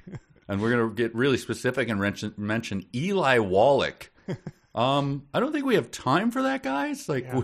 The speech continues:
Speaker 1: we're literally on a knife's edge here. Like, "Nah, we're just gonna do it.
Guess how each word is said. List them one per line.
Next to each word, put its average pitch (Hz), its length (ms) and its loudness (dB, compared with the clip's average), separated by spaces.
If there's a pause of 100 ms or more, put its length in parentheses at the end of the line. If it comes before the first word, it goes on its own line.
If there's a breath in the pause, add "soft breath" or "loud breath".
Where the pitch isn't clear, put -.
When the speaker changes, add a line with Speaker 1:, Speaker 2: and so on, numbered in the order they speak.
Speaker 1:
we're - 240 0
literally 170 600 -2 (640 loud breath)
on 120 200 -8
a 113 80 -2
knife's 139 500 -4
edge 180 300 0
here. 196 320 -2
Like, 123 400 -2
"Nah, 233 160 2
we're 220 80 0
just 202 160 -8
gonna 165 160 4
do 104 180 0
it. 92 160 -2